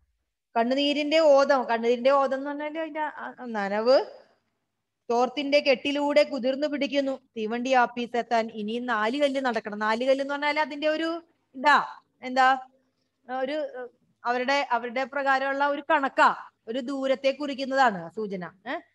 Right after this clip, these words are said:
ഇനിയും നാല് കല്ല് അടക്ക-, നടക്കണം. എവിടെ എത്താൻ? തീവണ്ടി ആപ്പീസ് എത്താൻ ട്ടാ.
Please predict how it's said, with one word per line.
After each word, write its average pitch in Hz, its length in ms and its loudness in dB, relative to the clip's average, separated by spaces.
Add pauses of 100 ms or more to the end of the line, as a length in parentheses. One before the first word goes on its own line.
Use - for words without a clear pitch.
(120)
ഇനിയും 220 420 -4
നാല് 214 300 0
കല്ല് 247 280 2
അടക്ക-, 220 260 -2
നടക്കണം. 214 480 -2
എവിടെ 247 280 2
എത്താൻ? 302 400 2 (300)
തീവണ്ടി 277 440 0
ആപ്പീസ് 254 480 2
എത്താൻ 208 360 2
ട്ടാ. 208 220 2